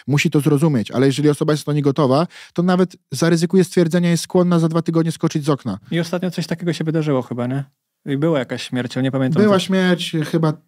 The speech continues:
Speaker 1: tego
Speaker 2: To, to nawet
Speaker 1: Murańskiego, ale nie znam faktów i w-, i wątpię, żeby to,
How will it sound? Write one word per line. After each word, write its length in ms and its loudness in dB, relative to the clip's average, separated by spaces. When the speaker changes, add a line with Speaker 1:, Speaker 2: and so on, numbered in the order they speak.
Speaker 1:
tego 440 0
Speaker 2:
To, 60 0
to 60 -2
nawet 100 2
Speaker 1:
Murańskiego, 840 0
ale 500 0
nie 200 4
znam 200 -2
faktów 520 -2
i 120 -4
w-, 380 -12
i 120 -2
wątpię, 460 -2
żeby 240 -2
to, 440 0